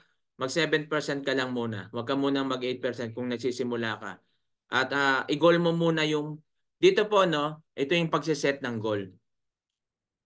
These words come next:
Kung wala kang kapital na malaki, at hindi naman kalakihan yung kapital mo, ang unang goal mo muna is maipasa yung processing rate. No, kaya, may kailangan mo muna maipasa evaluation. Once na nakakapasa na ka na,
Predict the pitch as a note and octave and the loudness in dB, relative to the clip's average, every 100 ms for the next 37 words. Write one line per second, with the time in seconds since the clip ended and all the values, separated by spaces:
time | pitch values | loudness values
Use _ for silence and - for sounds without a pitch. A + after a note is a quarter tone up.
0 | _ - G3+ A3 A3 G#3+ G#3 G3+ G3 F#3 | _ 4 6 6 6 4 2 0 0 2
1 | F3+ F3 E3 D#3 D3 - G#2+ G#2 - _ | 2 2 0 0 0 -2 -6 -8 -16 _
2 | _ _ - B2 B2+ B2+ C#3+ D#3 D#3 D3 | _ _ 0 2 2 0 0 0 0 -2
3 | D3+ C#3+ C#3 D3 C#3 C#3 C#3 C3+ C3 C3 | 2 2 2 0 0 0 -2 -6 -4 -4
4 | A#2+ G#2 G2 - _ _ _ D#3 F#3 G#3 | -6 -8 -12 -18 _ _ _ -2 2 2
5 | G#3 G3+ E3 E3+ E3+ D#3+ D#3 C#3+ A2+ G#2 | 2 2 4 4 4 0 0 -2 -4 -8
6 | G#2+ D#3+ E3+ G#3 G3+ G3 F#3 F3+ E3+ D#3 | -6 -6 -2 0 0 -2 0 0 0 0
7 | C3 B2 A#2 G#2+ F#2+ G#2+ A2+ _ _ _ | -2 -2 -8 -8 -8 -10 -12 _ _ _
8 | _ _ _ _ _ _ _ _ _ _ | _ _ _ _ _ _ _ _ _ _
9 | A#2 A#2+ E3+ F#3 F3 F#3+ G3 F#3+ F#3+ F#3+ | -8 -2 2 2 2 0 2 2 2 0
10 | F3+ F3 E3+ D#3+ D#3 D#3+ D#3 C#3 C3 B2+ | 0 0 0 -2 -2 -4 -2 0 0 0
11 | A2 G2 A#2+ G2+ A#2+ F3+ G#3 G3+ F#3+ F#3 | -2 -4 -6 -4 -2 0 0 2 4 2
12 | F3+ F3+ E3 E3+ E3 D#3+ D3+ A#2+ | 2 -2 0 2 2 0 0 -2